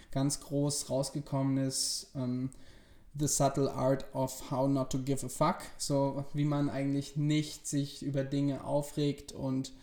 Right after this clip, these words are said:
sich fertig machen lässt. Und das ist ein spannendes Thema, weil sich das durchzieht vom alten Rom bis heute und jetzt gerade im Business-Kontext auch wieder für Führungskräfte neuen Aufschwung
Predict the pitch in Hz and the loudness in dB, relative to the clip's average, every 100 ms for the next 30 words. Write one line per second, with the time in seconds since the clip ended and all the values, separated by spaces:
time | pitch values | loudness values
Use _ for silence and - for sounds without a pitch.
0 | - - - 139 - 127 139 - 123 123 | -20 -16 -6 -4 -2 -2 -2 -2 -4 -2
1 | 131 127 - 131 131 - 147 - 156 151 | -4 -4 -6 -2 -4 -2 -2 0 0 0
2 | - - 151 - 143 185 196 160 - 147 | -2 -2 -4 0 2 4 2 2 0 2
3 | 139 160 165 151 143 143 147 - 156 175 | 4 6 6 4 2 0 -4 0 2 2
4 | - 175 165 - 151 196 123 123 127 123 | 0 -4 -4 -2 -2 0 -2 0 0 2
5 | 143 170 - 156 175 165 151 170 - - | 4 2 2 2 2 2 -2 -2 -10 -12
6 | - 131 139 165 - 147 156 151 135 143 | -4 0 0 0 0 2 4 2 2 0
7 | 160 160 143 - 143 139 135 - - 131 | 0 0 -2 -2 -2 0 0 -2 -4 -4
8 | 139 139 131 139 - - - - - 139 | -2 0 0 -2 -8 -18 -18 -10 -4 -2
9 | - 165 160 - 139 143 - 135 131 127 | 2 4 4 2 0 2 0 0 0 0
10 | 131 131 85 135 - 131 127 | 0 0 0 -2 -2 -4 -4